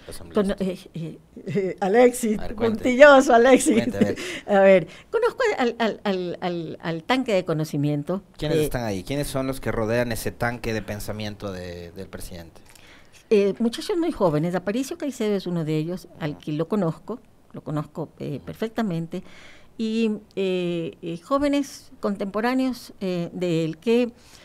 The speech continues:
Speaker 2: em, embebidos, eh, de una ideología, eh, absolutamente, em, eh, fundamental-, fundamentalista y libertaria, de esas libertarias, pero duras,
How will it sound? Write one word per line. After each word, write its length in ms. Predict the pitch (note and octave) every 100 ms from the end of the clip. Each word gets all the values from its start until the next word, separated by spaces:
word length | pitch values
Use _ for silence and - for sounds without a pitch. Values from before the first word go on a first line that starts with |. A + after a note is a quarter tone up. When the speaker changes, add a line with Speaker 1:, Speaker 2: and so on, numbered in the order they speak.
| - _ _ _
Speaker 2:
em, 360 | A#3 A#3 G#3+ -
embebidos, 960 | A3+ A3+ A3 B3+ E4 D#4+ D4+ C#4+ C#4 - A3
eh, 360 | G3+ F#3+ F#3 -
de 160 | F3+
una 720 | F#3 G#3+ A3 G#3+ G#3 G3+ F#3+ -
ideología, 880 | F#3+ F3+ F3 E3+ - F#3+ F#3+ F#3 F#3+ - -
eh, 260 | E3 D#3+ D#3 - D#3 - G3+ G3+ C#4+
absolutamente, 840 | D#4+ A#3+ A#3+ A3+ G#3 G3 F#3 F#3 -
em, 640 | D#3 D3+ C#3+ C#3+ C3 A#2 - - - _ - - - _
eh, 140 | - E3+
fundamental-, 720 | A3+ G3 F3+ F3 D#3+ D#3 D#3
fundamentalista 1160 | - E3+ D#3 D#3+ C#3 D#3+ A3+ A3 - - D#3+ D#3+
y 320 | - D#3+ D3
libertaria, 920 | D#3+ E3+ E3+ D3+ - G#3 F#3+ E3 D#3
de 60 | E3
esas 220 | E3 F3
libertarias, 600 | E3 D#3 - E3+ F3 E3+
pero 180 | D3 D#3+
duras, 600 | D3+ F#3+ G#3+ F3 C#3+ -